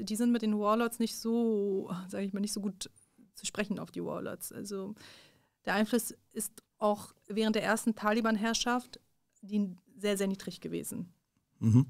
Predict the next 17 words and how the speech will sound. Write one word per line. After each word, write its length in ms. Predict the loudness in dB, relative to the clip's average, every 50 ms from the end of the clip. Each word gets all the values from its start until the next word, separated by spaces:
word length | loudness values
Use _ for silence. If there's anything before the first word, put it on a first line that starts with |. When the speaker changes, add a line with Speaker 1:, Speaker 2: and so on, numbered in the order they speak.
| 0 -8
Speaker 1:
Der 80 | -6 -6
Einfluss 180 | -6 -6 -6 -6
der 120 | -4 -4
Warlords. 460 | -4 -4 -6 -6 -8 -10 -12 -14 -18 _ _ _ _ _ _ _ -20 -20 -20 -20 -20 -20 -18 -18 -18 -18 -20 -20 -20 _ _ _
Speaker 2:
Fragen. 600 | -8 0 4 6 8 8 8 6 4 -4 -10 -12 -14 -18 -14 -8 -8 -8 -4 0
Ähm, 760 | 4 4 6 6 6 6 8 8 8 6 6 4 2 -2 -6 -14 _ _ _
inwiefern 920 | 6 6 8 8 6 4 4 2 -2 -8 -2 2 6 6 8 8 6 6
oder 200 | 6 6 8 8
inwieweit 520 | 8 8 8 6 8 8 8 8 8 6 6
gibt 320 | 6 6 6 4 0 -2 0
es 320 | 2 2 2 0 -2 -4 -8 -6 0
eine 360 | 2 4 6 6 6 4 4
freiwillige 760 | 0 -2 -6 -4 2 4 6 6 8 8 6 8 8 8 6
Unterwerfung 1000 | 8 10 8 8 10 8 6 6 6 6 6 6 4 4 4 6 8 8 8 8 6 0 -16 -18 -18 -18 -18 -18 -20 -16 _ 2
gerade 320 | 6 8 8 10 10 8 8
in 160 | 8 6 6
den 320 | 8 8 6 6 4 2